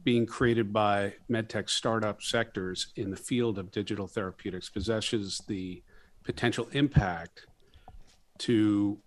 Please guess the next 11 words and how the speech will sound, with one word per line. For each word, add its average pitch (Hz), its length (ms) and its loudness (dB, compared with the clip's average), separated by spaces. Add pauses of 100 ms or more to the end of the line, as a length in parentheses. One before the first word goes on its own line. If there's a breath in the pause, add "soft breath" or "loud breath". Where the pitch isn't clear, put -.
(180)
affect 107 400 -2
hundreds 135 580 2
of 113 220 -4
millions 117 380 2
and 104 100 -2
possibly 110 500 0
billions 107 480 0
of 95 160 -8
patients 98 400 -6
globally. 104 520 -4
So 101 460 -4